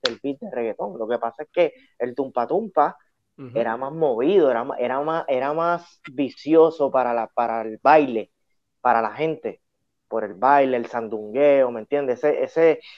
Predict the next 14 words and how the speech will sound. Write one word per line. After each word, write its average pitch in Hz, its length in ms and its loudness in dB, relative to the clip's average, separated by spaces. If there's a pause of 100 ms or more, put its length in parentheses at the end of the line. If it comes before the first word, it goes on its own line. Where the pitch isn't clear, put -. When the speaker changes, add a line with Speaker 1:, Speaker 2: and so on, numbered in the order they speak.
(240)
Speaker 1:
toque 175 280 8
caribeño 165 680 6
que 139 120 4
tenía, 135 240 2
el, 135 100 0
el 127 140 -2
timbaleo, 135 800 4
pam, 156 180 2
pam, 156 180 0 (360)
pues 127 260 2
ese, 147 400 2
ese, 165 300 -2
ese 170 260 4
sabor 190 640 8